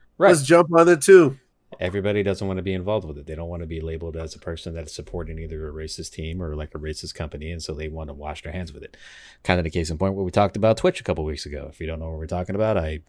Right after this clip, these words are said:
Speaker 1: invite you to listen to, I believe it was episode thirteen.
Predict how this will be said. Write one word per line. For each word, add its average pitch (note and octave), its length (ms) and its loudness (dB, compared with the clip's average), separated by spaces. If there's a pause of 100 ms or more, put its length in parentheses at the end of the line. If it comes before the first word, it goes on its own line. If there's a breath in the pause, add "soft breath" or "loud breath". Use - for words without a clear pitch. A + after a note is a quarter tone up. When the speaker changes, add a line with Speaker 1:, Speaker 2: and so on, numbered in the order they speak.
Speaker 1:
invite E2 460 -10
you E2+ 60 -8
to D#2+ 60 -6
listen E2 380 -6
to, D#2+ 680 -6
I D#2+ 40 -6
believe D#2+ 320 -6
it F2 60 -6
was D#2 120 -8
episode E2+ 320 -6
thirteen. C#3+ 400 -2